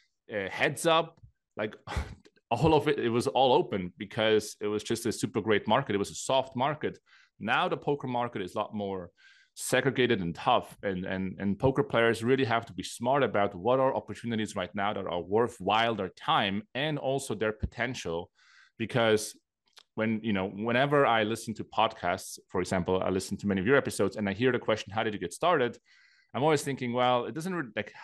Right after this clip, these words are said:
does that story, i-, is that story helpful for someone today?" And I think you can make it helpful by, uh, contrasting what is the industry right now versus back then, because a lot of people that give advice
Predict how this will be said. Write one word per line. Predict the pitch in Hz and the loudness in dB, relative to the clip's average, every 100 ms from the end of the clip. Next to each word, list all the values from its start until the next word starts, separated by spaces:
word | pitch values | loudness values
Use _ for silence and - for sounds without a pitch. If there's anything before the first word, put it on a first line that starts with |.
| - | -16
does | 117 123 104 | -6 -4 4
that | 131 139 | 4 4
story, | - 135 135 131 131 - _ _ _ 117 | 4 6 8 6 2 -2 _ _ _ -4
i-, | 117 113 | -2 -2
is | 117 | 0
that | 147 151 | 0 2
story | - 170 127 | 0 0 0
helpful | - 120 143 - 165 156 143 - | 0 0 0 -4 -4 -4 -8 -2
for | 127 123 120 | 0 0 -4
someone | - 120 117 113 110 95 - _ _ | -6 -6 -4 -4 -6 -8 -16 _ _
today?" | - 117 92 95 110 165 233 - - - 117 | -4 -2 2 4 4 2 -4 -10 -20 -10 -4
And | |
I | 123 | 0
think | 160 135 | 0 0
you | 120 | -2
can | 113 107 | -2 0
make | 117 147 | 0 0
it | 131 | -2
helpful | 117 107 101 - 113 101 | -2 -2 -2 -4 -4 0
by, | 101 98 95 - _ _ _ 110 | 0 0 0 -6 _ _ _ -8
uh, | 101 92 - | -6 -8 0
contrasting | 127 131 - 110 - - 95 85 _ | 4 4 4 2 0 -4 -6 -8 _
what | 107 135 | 0 0
is | 135 131 | 0 -2
the | 127 | 0
industry | 113 113 - 104 | 0 -2 -4 -4
right | 92 87 | -4 -4
now | 98 101 120 | -2 -2 0
versus | 113 107 107 | -2 -4 -8
back | - 90 - | -4 -6 -2
then, | 143 117 | -2 -2
because | 101 104 98 | -4 -8 -6
a | |
lot | 104 123 170 | -2 0 0
of | 175 | -2
people | 147 139 | -4 -4
that | 110 98 | -4 -4
give | 101 | -6
advice | 85 80 90 110 - | -6 -2 -2 -2 -6